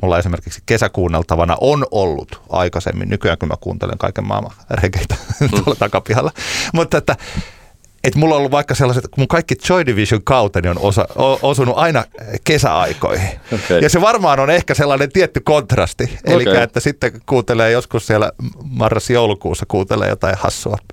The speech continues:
Speaker 1: bilemusaa ja sitten tällainen, että, että elämässä on tämmöisiä, tota, kontrasteja.
Speaker 2: Niin,
Speaker 1: Mut mä ymmärrän,
Speaker 2: mehän,
Speaker 1: että on
Speaker 2: me
Speaker 1: aivan
Speaker 2: ihmiset ollaan
Speaker 1: hyvä.
Speaker 2: eri-, erilaisia. Kyllä mä voisin,
Speaker 1: Joo.
Speaker 2: mä en taas niinku, mä just kun voisin ku-, kuvitella, että jos tää el-,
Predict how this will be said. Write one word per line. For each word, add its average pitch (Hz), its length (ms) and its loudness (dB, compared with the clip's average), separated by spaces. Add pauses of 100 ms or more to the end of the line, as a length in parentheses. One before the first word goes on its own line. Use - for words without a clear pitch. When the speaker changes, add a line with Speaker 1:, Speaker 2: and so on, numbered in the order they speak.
(240)
Speaker 1:
bilemusaa 113 540 -2
ja - 60 -2
sitten - 280 -8
tällainen, - 440 -4 (120)
että, - 240 -8
että - 220 -10
elämässä 110 400 -2
on 101 60 -4
tämmöisiä, 123 420 -4
tota, - 240 -14 (380)
kontrasteja. 139 560 0 (300)
Speaker 2:
Niin, 170 140 6
Speaker 1:
Mut 120 100 4
mä 160 100 4
ymmärrän, 185 220 2
Speaker 2:
mehän, 139 80 2
Speaker 1:
että 143 120 2
on 143 60 2
Speaker 2:
me 151 80 4
Speaker 1:
aivan 151 120 6
Speaker 2:
ihmiset 156 220 4
ollaan 139 220 6
Speaker 1:
hyvä. - 20 8
Speaker 2:
eri-, 127 240 4
erilaisia. 95 440 4
Kyllä 120 220 2
mä - 60 4
voisin, 117 160 4
Speaker 1:
Joo. 95 120 -2 (420)
Speaker 2:
mä 139 140 2
en 104 60 0
taas 107 160 0
niinku, 104 240 2
mä 120 180 4
just 110 220 2 (100)
kun 110 160 0
voisin 110 260 2
ku-, - 120 -20 (220)
kuvitella, 113 340 4
että 92 100 0
jos 98 80 -2
tää 110 300 6
el-, 120 160 2